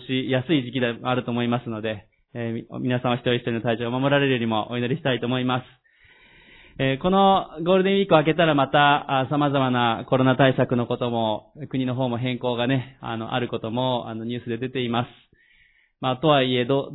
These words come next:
時にですね、えー、コロナ感染も私たちのまだまだ身近にあることもありますので、引き続き感染予防しながら、まあ、少しずつ、えー、以前のようにですね、えー、回復しけ-、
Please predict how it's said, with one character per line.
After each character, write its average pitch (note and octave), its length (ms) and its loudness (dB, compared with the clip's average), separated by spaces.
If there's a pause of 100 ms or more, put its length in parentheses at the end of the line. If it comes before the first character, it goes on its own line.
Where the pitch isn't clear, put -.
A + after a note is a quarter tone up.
時 C#3+ 80 -2
に C#3 120 2
で A#2 160 -2
す - 60 -12
ね、 C3 340 0
え A#2+ 100 -8
ー、 A#2 40 -8
コ B2+ 120 -6
ロ B2+ 60 -2
ナ B2+ 140 -2
感 C3 180 -2
染 A#2+ 100 -6
も A2+ 80 -2
私 A#2 180 -2
た A2+ 100 -6
ち - 40 -10
の A#2 100 -6
ま B2 100 -2
だ A#2+ 80 -2
ま A2+ 120 0
だ A2+ 60 -2
身 A2+ 160 -2
近 B2 220 0
に B2+ 320 -4
あ C3+ 100 -4
る B2 80 -2
こ A#2+ 100 -4
と A#2 100 -6
も A2+ 60 0
あ A#2 60 2
り A#2+ 80 0
ま B2 160 0
す - 80 -8
の A2+ 120 -6
で、 A#2 360 0 (140)
引 B2 60 -12
き - 100 -20
続 B2+ 140 -6
き B2 100 -14
感 B2+ 200 -4
染 C3 120 -4
予 C#3+ 100 -2
防 C#3+ 140 0
し D#3 100 -4
な E3 120 4
が D3+ 100 2
ら、 A2 240 -4 (260)
ま B2+ 120 -8
あ、 - 100 -10
少 F#3 80 6
し D3+ 120 -2
ず G3 120 2
つ、 E3 360 -4 (440)
え A#2 520 -4
ー、 D#3+ 40 0
以 C#3 40 0
前 C#3 140 6
の A#2+ 120 6
よ B2 120 4
う A#2 40 -2
に A2+ 80 -4
で G#2 140 -4
す - 60 -10
ね、 B2+ 400 -2
え A#2 180 -10
ー、 - 20 -20
回 A#2+ 160 -2
復 - 180 -10
し - 60 -8 (120)
け-、 C3 80 -4